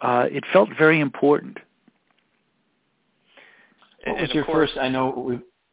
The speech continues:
Speaker 2: go ahead, Mark. Yeah, I know you're
Speaker 3: Oh,
Speaker 2: out of
Speaker 3: sorry, I,
Speaker 2: time.
Speaker 3: I was just gonna
Speaker 2: Go
Speaker 3: say,
Speaker 2: ahead.
Speaker 3: I mean, uh, we talked a bit about some of Brian's triumphs, and I mean, certainly one of them was, you know, at age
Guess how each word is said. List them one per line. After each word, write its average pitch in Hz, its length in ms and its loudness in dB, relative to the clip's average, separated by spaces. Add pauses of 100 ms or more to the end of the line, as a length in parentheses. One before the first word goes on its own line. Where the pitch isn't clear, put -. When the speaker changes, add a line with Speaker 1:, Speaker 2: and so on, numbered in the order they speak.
(140)
Speaker 2:
go 139 100 0
ahead, 131 200 0
Mark. 98 200 -6 (120)
Yeah, 101 140 -12
I 98 40 -10
know 101 120 -10
you're 101 160 -6
Speaker 3:
Oh, 101 40 -4
Speaker 2:
out 98 60 -8
of 98 60 -8
Speaker 3:
sorry, 135 160 -6
I, 120 40 -6
Speaker 2:
time. 135 140 -6
Speaker 3:
I - 40 -4
was 147 60 -8
just 170 120 -10
gonna 139 180 -10
Speaker 2:
Go - 60 -6
Speaker 3:
say, 220 140 -4
Speaker 2:
ahead. 147 40 -6
Speaker 3:
I 135 60 -6
mean, 131 240 -10
uh, 120 180 -4
we 123 140 -10
talked 131 260 -8
a 127 80 -12
bit 117 160 -6
about 113 220 -4 (480)
some 139 120 -10
of 117 120 -12
Brian's 113 360 -8
triumphs, 139 440 -8
and 117 100 -10
I 113 40 -8
mean, 110 240 -14 (120)
certainly 135 300 -8
one 113 200 -6
of 147 100 -6
them 101 220 -10 (400)
was, 107 300 -6 (140)
you 123 100 -14
know, 107 200 -6
at 107 100 -6
age 110 260 -10